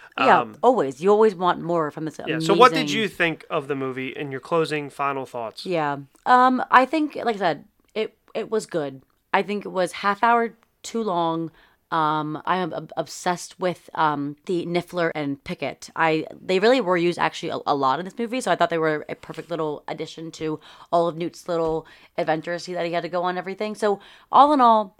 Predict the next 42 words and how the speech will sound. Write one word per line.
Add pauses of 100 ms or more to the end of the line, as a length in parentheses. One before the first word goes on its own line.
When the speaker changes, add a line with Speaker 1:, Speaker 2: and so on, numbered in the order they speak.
(140)
Speaker 1:
good
movie. (440)
I
was
still
confused
at
certain
parts,
which
is
why
I
had
to
ask
questions. (160)
Speaker 2:
Yeah.
Speaker 1:
Um, (160)
and
I
still
kind
of
walked
out
with
a, (300)
"What
really
happened (100)
to
every
single
character?" (320)
And
I
wish
Speaker 2:
Well,
I
knew.
I,